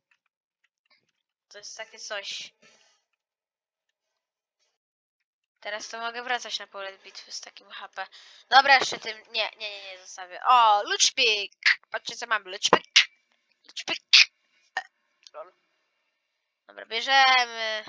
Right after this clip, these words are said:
może, bierzemy luczpik. Do żarcia. Luczpik. Dobra, szukamy naszych guardów.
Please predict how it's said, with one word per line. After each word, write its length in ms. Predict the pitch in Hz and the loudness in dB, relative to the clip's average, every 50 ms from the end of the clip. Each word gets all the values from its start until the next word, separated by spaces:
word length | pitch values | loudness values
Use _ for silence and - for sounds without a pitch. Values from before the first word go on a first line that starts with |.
| - - - _ _ | -18 -20 -20 _ _
może, 300 | 202 208 214 214 208 214 - - - _ _ _ _ _ _ _ _ _ _ | -20 -20 -20 -20 -20 -20 -20 -20 -20 _ _ _ _ _ _ _ _ _ _
bierzemy 380 | 208 208 - 240 240 247 233 226 | -14 -8 -6 -4 -4 -4 -6 -6
luczpik. 360 | 220 - - - - - _ - _ - - - - _ _ _ _ _ _ _ _ _ _ _ _ _ _ _ _ _ _ _ _ _ _ _ _ _ _ _ | -6 -6 -6 -6 -8 -14 _ -6 _ -2 -2 -2 -4 _ _ _ _ _ _ _ _ _ _ _ _ _ _ _ _ _ _ _ _ _ _ _ _ _ _ _
Do 100 | - 208 | -16 -14
żarcia. 420 | 208 202 202 196 196 _ - 214 - - _ _ _ _ _ _ _ _ _ _ _ _ _ _ _ _ - | -10 -10 -10 -10 -10 _ -10 -10 -10 -12 _ _ _ _ _ _ _ _ _ _ _ _ _ _ _ _ -18
Luczpik. 360 | - - - - - - - _ _ _ - - - _ _ - - - - - - - - - | -12 -10 -6 -6 -6 -6 -8 _ _ _ -2 -2 -2 _ _ -20 -20 -20 -20 -18 -18 -18 -18 -16
Dobra, 360 | 220 214 202 196 190 180 180 - - - - - - - | -14 -12 -8 -6 -6 -6 -8 -10 -16 -20 -20 -20 -20 -18
szukamy 480 | - 208 - - 277 262 254 247 240 226 | -16 -16 -8 -4 -2 -2 -2 -2 -4 -6
naszych 440 | 226 220 220 - 226 214 208 196 _ | -6 -6 -4 -6 -6 -8 -10 -16 _
guardów. 1040 | - 214 220 233 240 240 233 226 208 208 214 - 220 220 226 233 233 - - - | -16 -6 2 6 10 10 10 10 8 4 -2 -14 -10 -8 -8 -8 -10 -14 -20 -20